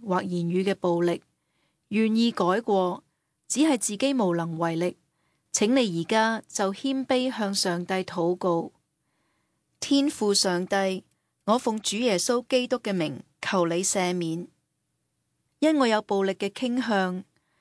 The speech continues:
有時我知道唔好，想要做好，但係總係做唔到，無法控制自己。我覺得好苦啊！求你攔阻我唔犯任意妄為嘅罪，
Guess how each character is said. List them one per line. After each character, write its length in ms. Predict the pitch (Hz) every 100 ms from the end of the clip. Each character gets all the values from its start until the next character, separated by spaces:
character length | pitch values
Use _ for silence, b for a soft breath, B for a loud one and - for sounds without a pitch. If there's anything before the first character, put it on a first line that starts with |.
| _ _ _
有 140 | 196 254
時 200 | - 180
我 120 | 208
知 180 | 302 294
道 140 | 226
唔 160 | 175 165
好， 420 | 165 170 185 - _ _ _ _
想 300 | - 208 202
要 140 | 254 226
做 260 | - 175
好， 400 | 180 185 170 196 - _ _ _ -
但 200 | 202 202
係 80 | 196
總 220 | 196 269
係 140 | 277
做 260 | - 185 170
唔 160 | 151
到， 340 | 165 160 175 - _ _ _ _
無 240 | - 185 175
法 180 | 208 202
控 260 | 202 196
制 200 | 196 196
自 260 | 180 185 175
己。 380 | 202 202 214 - _ _ _ _ _ _ _
我 120 | 226 233
覺 120 | 233
得 80 | 285
好 320 | 285 196 185
苦 360 | - - 175 190
啊！ 240 | 185 208 _ _ _ _ _ _ _ -
求 260 | 214 202
你 80 | 202
攔 300 | 240 208 185
阻 140 | 180 190
我 380 | 247 240 208
唔 180 | 190 175
犯 240 | 175 196 196
任 260 | 185 190
意 180 | 185 202
妄 280 | 196 175 202
為 180 | 175 175
嘅 140 | 180
罪， 400 | - 185 170